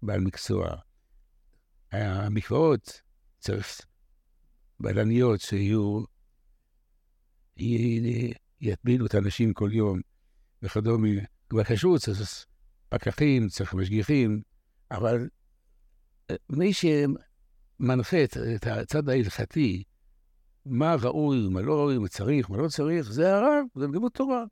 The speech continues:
זה לא איזה פחד ב-, ב-, ב-, בעניין פוליטי. כך רב היה בכל מקום, בכל קהילות ישראל. זה,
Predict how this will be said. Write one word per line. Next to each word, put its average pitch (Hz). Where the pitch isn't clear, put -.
זה 131
לא 180
איזה 214
פחד -
ב-, -
ב-, 175
ב-, 175
בעניין 170
פוליטי. 180
כך 160
רב 147
היה 127
בכל 131
מקום, 147
בכל 185
קהילות 190
ישראל. 214
זה, 147